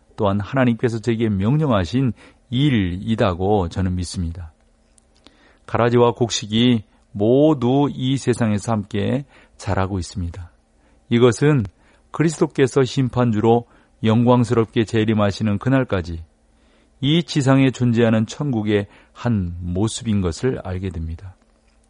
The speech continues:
물론 이것은 그리스도의 참 교회에 대한 설명은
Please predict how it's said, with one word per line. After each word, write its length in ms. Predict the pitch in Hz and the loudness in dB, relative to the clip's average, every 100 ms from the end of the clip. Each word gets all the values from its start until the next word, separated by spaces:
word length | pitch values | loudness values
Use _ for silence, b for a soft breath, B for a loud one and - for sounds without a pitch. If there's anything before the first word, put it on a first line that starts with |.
| _ _ b b b b b | _ _ b b b b b
물론 280 | 113 117 120 | 2 4 6
이것은 440 | 113 110 127 120 | 4 2 2 0
그리스도의 640 | - 123 120 123 117 113 | 0 -2 -2 2 2 2
참 400 | 104 - 139 135 120 | 0 -6 -4 -2 -2
교회에 420 | 123 117 123 123 | 0 4 4 4
대한 360 | 110 110 151 160 b b b | 4 2 0 -4 b b b
설명은 720 | - - 151 113 95 107 | -14 -8 -4 -2 -2 -4